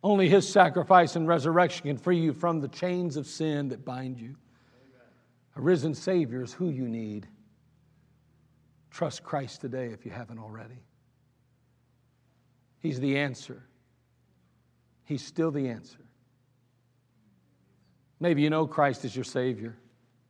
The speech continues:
Can I say that he is worthy of our best?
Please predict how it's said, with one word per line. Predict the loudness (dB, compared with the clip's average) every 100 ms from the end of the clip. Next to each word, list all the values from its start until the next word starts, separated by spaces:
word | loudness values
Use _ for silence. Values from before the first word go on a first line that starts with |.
| _ _ _ _
Can | 0
I | 0
say | 4 4
that | 4 2
he | 2
is | 2
worthy | 2 2 2
of | 0 0
our | -2
best? | -2 -4 -6 -18